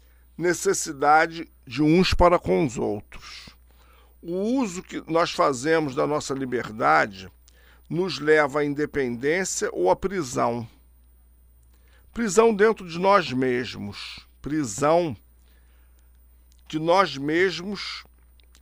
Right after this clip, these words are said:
criamos, celas em torno de nós. Andamos como pessoas ditas livres pelas ruas, vamos onde queremos, voltamos à hora que desejamos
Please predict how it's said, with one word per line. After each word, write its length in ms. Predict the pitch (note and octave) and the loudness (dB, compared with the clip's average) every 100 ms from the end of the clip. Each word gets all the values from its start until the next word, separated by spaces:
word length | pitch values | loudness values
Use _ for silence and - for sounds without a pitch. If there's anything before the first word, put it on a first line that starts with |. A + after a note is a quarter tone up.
| _ | _
criamos, 840 | - F#3 E3+ E3+ F3+ D#3 A2 - - _ _ - | -8 0 4 6 6 2 -6 -8 -12 _ _ -20
celas 960 | - - E3+ E3+ F#3+ G3+ G3+ - - - _ _ _ | -8 -4 6 8 8 4 0 -4 -8 -12 _ _ _
em 140 | E3+ E3+ | -6 -6
torno 500 | - E3+ E3+ E3+ E3 | -2 2 2 0 -4
de 100 | F3 | -2
nós. 460 | C#3+ A2+ A2+ - - | 0 -2 -4 -12 -2
Andamos 640 | E3 F3 D3+ E3+ G3 G3 | 2 2 6 6 6 2
como 280 | - F#3 E3+ | -4 -4 -4
pessoas 540 | D3+ D#3+ - D#3 D#3 A#2 | -2 -4 -2 2 2 0
ditas 600 | C3 E3+ F3 - - - _ _ - | -6 -2 -2 -4 -18 -20 _ _ -14
livres 720 | A2 C#3+ F#3+ G#3+ C4+ A3 - - _ - - - | -10 -4 -4 -6 -10 -14 -16 -20 _ -20 -20 -2
pelas 340 | C#3+ C#3 A#2+ | 2 4 2
ruas, 600 | A2 D3+ G#3+ A#3 - - - - _ _ _ _ _ _ _ _ _ _ _ _ _ _ | -2 -2 -2 -4 -4 -12 -20 -20 _ _ _ _ _ _ _ _ _ _ _ _ _ _
vamos 340 | D#3+ F#3 F#3 D#3+ | 8 8 8 4
onde 240 | E3+ C#3 | 2 2
queremos, 640 | E3 D3+ D3 F#3 A3+ G#3 | 2 4 4 4 4 2
voltamos 580 | D3+ F#3 D#3 E3 E3 D#3 | 0 0 2 2 2 4
à 80 | D3 | 2
hora 280 | C#3 D#3 D#3+ | 4 4 2
que 100 | D3 | -2
desejamos 1040 | D3 D3 C#3 C3 A2 D#3 F#3+ A3 G#3+ - | -6 -4 -2 -4 -2 0 0 -2 -10 -16